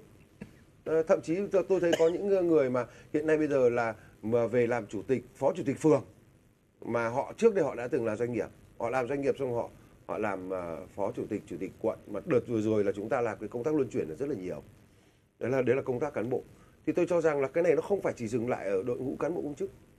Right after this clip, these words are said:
thậm chí là nhóm có khả năng tham gia vào các cái, ờ, hoạt động về cán bộ công chức, thậm chí là nhóm các cái, ờ, tức là người nào cứ tham gia vào cái công tác về quản lý xã hội và công, và làm về chính trị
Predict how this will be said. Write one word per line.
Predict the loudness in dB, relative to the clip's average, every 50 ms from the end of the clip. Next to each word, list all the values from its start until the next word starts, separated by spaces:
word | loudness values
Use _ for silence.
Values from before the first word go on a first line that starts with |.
| _ _ _ _ _ _ -2
thậm | -2 -2 0
chí | 0 0
là | 0 0
nhóm | 2 4 4 4 4 4 0 -4 -10 -12 -16 -14 -4 0
có | 0 0 2
khả | 0 -2 -4
năng | -2 -4 -4 -4 -6 -6 -6
tham | -6 -4 -2
gia | -2 -2 -2 -2
vào | -2 -4 -4 -4
các | -4 -6 -6 -4 -4
cái, | -4 -4 -4 -6 -8 -10 -14 -16 -8
ờ, | -4 -2 0 0 0 0 -2 -4 -6 -6 -8 -8 -4
hoạt | -4 -4 -2
động | -2 -4 -4 -6 -20 _ _ _ _ _ -4
về | -4 -2
cán | -2 -2 -4 -4
bộ | -4
công | -6 -6 -4
chức, | -4 -6 -6 -6 -12 -20 -20 -20 _ _ -2
thậm | -2 -2
chí | -2 -2
là | -2 -2
nhóm | 0 2 4 4 4 2 0 -2
các | -6 -6 -8 -8 -18 -14 -6
cái, | -4 -2 -2 0 -2 0 0
ờ, | 0 0 0 -2 -2 -4 -6 -8 -8 -10 -12 -14 -16 -20 _ _ _ _ _ _ _ _ _ _ _ 0
tức | 0 2
là | 2 0 -2 -4 -14 -20 -16 _
người | 2 6 6 6 6
nào | 4 0 -2 -2
cứ | -4 -4 -4 -2
tham | -2 -2 -2 0 2
gia | 0 0 0 -2 -6 -8 -14 -20 -20 -14 -6
vào | -6 -4 -4 -4
cái | -6 -6
công | -2 -2 -2 -2 0
tác | -2 -4 -6 -2
về | -4 -4 -2 0
quản | -2 -2 -2 -2
lý | -6 -4 -4 -4
xã | -6 -2
hội | 4 6 6 6 6 2 _ _ _ _ _ _ _ _ _ _ _ _ _ _ _ _ _ _ _ _ _ _ -6
và | -2 -2 -2 -2
công, | -2 2 2 2 2 0 -2
và | -2 -2 0 0
làm | -2 -2 -2 -2 -4 -2 2
về | 2 2 2
chính | 2 -2 -2 0
trị | 2 0 0 0